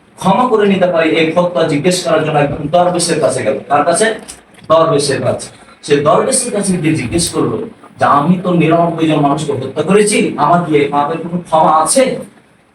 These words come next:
সে দরবেশ বলল, "না, তুমি এত বড় অন্যায় করেছো,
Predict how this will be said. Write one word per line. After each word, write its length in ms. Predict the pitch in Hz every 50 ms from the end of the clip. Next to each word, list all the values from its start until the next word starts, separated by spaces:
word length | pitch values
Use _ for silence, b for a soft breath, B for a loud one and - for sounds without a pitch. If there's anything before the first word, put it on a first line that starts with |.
| _ _ _ -
সে 200 | - - 233 220
দরবেশ 420 | 220 220 214 214 208 214 196 180 196
বলল, 380 | 202 190 190 180 175 170 - - - -
"না, 400 | 175 190 - - - - - - - -
তুমি 260 | 147 156 180 190 180
এত 200 | 175 170 170 190
বড় 180 | 185 175 185
অন্যায় 460 | 180 165 160 156 160 - 269 269 - - 269
করেছো, 420 | 262 262 269 - - - - -